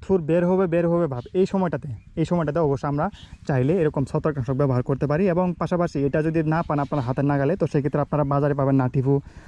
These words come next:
নাটিভু ব্যবহার করতে পারেন। এছাড়াও বাজারে পাবেন আপনারা ট্রুপার, ট্রুপার ব্যবহার করতে পারেন, স্ট্রোমিন ব্যবহার করতে পারেন। এছাড়াও আপনারা বাজারে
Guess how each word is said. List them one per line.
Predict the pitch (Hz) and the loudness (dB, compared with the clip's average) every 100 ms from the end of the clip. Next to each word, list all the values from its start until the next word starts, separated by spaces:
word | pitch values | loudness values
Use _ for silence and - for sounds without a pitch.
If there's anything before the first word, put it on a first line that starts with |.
| - - | -16 -2
নাটিভু | 143 131 139 135 | 0 2 4 4
ব্যবহার | 135 135 | 4 2
করতে | 147 139 | 0 -2
পারেন। | 135 135 139 139 - - - - - 143 | 0 2 0 -2 -12 -18 -18 -14 -2 0
এছাড়াও | - 139 | 2 2
বাজারে | 135 139 147 139 | 2 2 2 2
পাবেন | 127 135 | 0 0
আপনারা | 131 135 135 135 | 0 0 0 0
ট্রুপার, | 143 131 143 139 139 | -2 -2 -2 -4 -8
ট্রুপার | 139 - 143 | -12 -8 -4
ব্যবহার | 139 135 | -4 -4
করতে | 143 135 | -6 -10
পারেন, | 139 135 139 | -10 -8 -10
স্ট্রোমিন | - _ 156 156 156 | -12 _ -6 -4 -2
ব্যবহার | 143 139 135 | 0 -2 -2
করতে | 139 139 | -6 -6
পারেন। | 131 131 131 | -2 -2 -2
এছাড়াও | 147 151 151 156 | -2 -2 -2 -2
আপনারা | 143 156 | -2 -4
বাজারে | 147 147 156 | 0 0 0